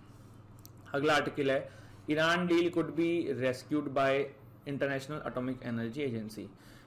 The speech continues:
देखो ये क्या है, ईरान nuclear deal हमें पता है, ईरान nuclear deal बोलते हैं इसे, इसे पी फ़ाइव प्लस वन नेशन deal बोलते हैं,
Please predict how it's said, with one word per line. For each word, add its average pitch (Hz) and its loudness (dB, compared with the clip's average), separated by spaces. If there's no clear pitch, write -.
देखो 202 2
ये 185 4
क्या 175 4
है, 147 4
ईरान 143 0
nuclear 143 0
deal 135 0
हमें 135 0
पता 127 0
है, 123 0
ईरान 123 0
nuclear 123 -2
deal 123 -4
बोलते 113 -2
हैं 117 -2
इसे, 113 -4
इसे 120 -8
पी 139 -6
फ़ाइव 135 0
प्लस 127 -2
वन 123 -4
नेशन 120 -4
deal 120 -4
बोलते 113 -4
हैं, 113 -8